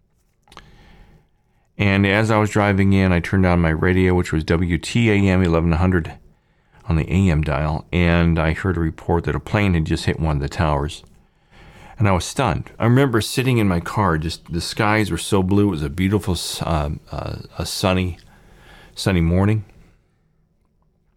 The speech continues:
And, uh, I was listening, like, "Oh my God," you know, and then, you know, I'm driving and dri-, it took me about half an hour or something to get downtown, and I got downtown, I'm listening to reports, and I parked,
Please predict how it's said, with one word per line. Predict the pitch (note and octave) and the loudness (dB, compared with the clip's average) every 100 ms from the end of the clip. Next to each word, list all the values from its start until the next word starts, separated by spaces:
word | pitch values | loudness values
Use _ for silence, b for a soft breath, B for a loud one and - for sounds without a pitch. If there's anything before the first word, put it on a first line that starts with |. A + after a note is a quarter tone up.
| _ - - | _ -20 -4
And, | G#2+ G2+ G2 F#2+ | 2 4 4 4
uh, | F#2+ F2+ F2 E2 B B B B B B B B B B | 4 4 0 -2 B B B B B B B B B B
I | - | -2
was | G2+ | 0
listening, | G2+ C#3+ - A2 | 0 -2 0 -2
like, | F#2 B2 | 0 0
"Oh | |
my | B2+ G#2+ | 0 0
God," | F#2 B2+ B2 | 0 -2 -2
you | D#2+ | -2
know, | D2+ E2 | -2 -2
and | D#2+ | -2
then, | D#2+ | -4
you | F2 F2 | -4 -4
know, | D2+ D2+ | -4 -6
I'm | - F#2+ | -4 -2
driving | G2 G#2 G#2 G2 | 0 0 2 0
and | F2+ | 0
dri-, | F2+ | -2
it | F#2+ | -2
took | D3 - | -2 0
me | |
about | G#2 F2 E2+ | 0 0 2
half | F#2+ F#2+ | 0 0
an | F#2 | 2
hour | E2+ F2 | 2 2
or | D#2+ | -2
something | - D#2+ - | -4 -6 -4
to | E2 | -4
get | D#2+ D2+ | -4 -4
downtown, | D#2+ D2+ - F2 E2 D#2 | -4 -4 -4 -2 0 0
and | D2 - B B B B B B B B B | -2 -6 B B B B B B B B B
I | |
got | G2+ A2 | -2 0
downtown, | G#2+ G2+ G#2 F#2+ F2+ | 0 0 0 2 2
I'm | F2 | 2
listening | F2+ | 0
to | G2 | 0
reports, | E2+ - F2 D#2+ | 0 0 -2 0
and | D#2 | -2
I | D2 | -4
parked, | - - F#2 - - | -4 0 0 -2 -12